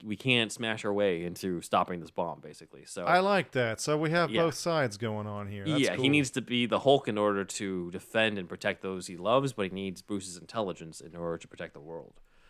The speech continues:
Speaker 1: uh, for this. So
Speaker 2: Damn, Turman, you're killing it, dude. This
Speaker 1: Yeah,
Speaker 2: is
Speaker 1: I know,
Speaker 2: good.
Speaker 1: right? This is, this is solid, man. <laughs> Like, this
Speaker 2: This
Speaker 1: is
Speaker 2: is
Speaker 1: when, when I'm
Speaker 2: solid.
Speaker 1: just like, if this was made instead of the two thousand three one, e-, even though, like, I do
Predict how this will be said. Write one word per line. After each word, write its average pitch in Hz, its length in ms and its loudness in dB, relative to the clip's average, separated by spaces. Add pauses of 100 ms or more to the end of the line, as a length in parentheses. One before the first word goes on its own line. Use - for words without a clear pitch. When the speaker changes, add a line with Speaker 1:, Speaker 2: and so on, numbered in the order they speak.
(200)
Speaker 1:
uh, 85 140 -8
for 82 160 -14
this. - 240 -16
So 80 260 -6
Speaker 2:
Damn, 151 360 -6
Turman, 147 420 -4
you're 120 80 -8
killing 175 380 -4
it, 104 100 -12
dude. 107 260 -10
This 120 120 0
Speaker 1:
Yeah, 135 80 8
Speaker 2:
is 104 80 4
Speaker 1:
I - 80 -2
know, 113 160 2
Speaker 2:
good. 78 60 -4
Speaker 1:
right? 104 200 2
This 147 160 -4
is, 123 120 -4
this 160 180 2
is 113 120 -2
solid, 151 440 0 (160)
man. 101 280 0
<laughs> - 0 -
Like, 110 180 2
this 131 100 0
Speaker 2:
This 127 100 -4
Speaker 1:
is 120 120 -2
Speaker 2:
is 123 60 -2
Speaker 1:
when, 151 140 0
when 127 40 6
I'm 117 120 2
Speaker 2:
solid. - 40 -2
Speaker 1:
just 113 120 -4
like, 101 120 -4 (100)
if 117 160 2
this 151 180 4
was 190 180 6
made 135 400 4
instead 120 380 -2
of 113 80 0
the 95 80 -6
two 98 180 -4
thousand 90 280 2
three 113 240 -2
one, 82 360 -8
e-, 98 140 -16
even 120 200 2
though, 107 160 2
like, 90 220 -2
I 95 60 -2
do 107 480 -2